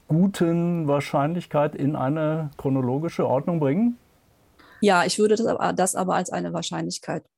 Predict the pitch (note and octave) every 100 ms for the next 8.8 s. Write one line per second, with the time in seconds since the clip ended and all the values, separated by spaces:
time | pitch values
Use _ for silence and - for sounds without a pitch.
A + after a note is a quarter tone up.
0 | _ - E3 G#3+ - G3+ - F3 F#3+ F3+
1 | F#3 A#3 A3+ F3+ - F3 G#3 G3+ G#3 F3+
2 | F#3 F#3+ F#3+ G3 - - A#3+ G#3+ G3 G#3
3 | - - F#3+ F#3 F#3 F#3+ E3 E3+ E3+ F3
4 | E3+ F3+ E3 E3 - A3+ F#3+ F3 G#3+ F3
5 | F3+ G3+ G3+ G3 - F#3 F3 E3 - F3
6 | F3 F3 E3+ E3+ - - - - A3 F3
7 | D#3+ - - _ - E3+ - A#3 B3+ G3+
8 | - G3+ - F3 G3 G3 -